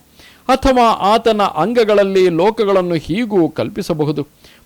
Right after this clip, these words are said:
ಪಾದಗಳಲ್ಲಿ ಭೂಲೋಕ, ನಾಭಿಯಲ್ಲಿ ಭುವರ್ಲೋಕ ಮತ್ತು ಶಿರಸ್ಸಿನಲ್ಲಿ ಸ್ವರಲೋಕಗಳು ಇವೆ ಎಂಬಲ್ಲಿಗೆ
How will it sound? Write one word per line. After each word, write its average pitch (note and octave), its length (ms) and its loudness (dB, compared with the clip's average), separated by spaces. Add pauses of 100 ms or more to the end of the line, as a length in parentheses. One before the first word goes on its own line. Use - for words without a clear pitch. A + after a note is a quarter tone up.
ಪಾದಗಳಲ್ಲಿ G3+ 640 2
ಭೂಲೋಕ, F#3+ 560 0
ನಾಭಿಯಲ್ಲಿ F3+ 840 2
ಭುವರ್ಲೋಕ F#3+ 580 0
ಮತ್ತು E3+ 420 0
ಶಿರಸ್ಸಿನಲ್ಲಿ F3 800 -2
ಸ್ವರಲೋಕಗಳು F3 880 0
ಇವೆ D3 320 -4
ಎಂಬಲ್ಲಿಗೆ D3 680 -2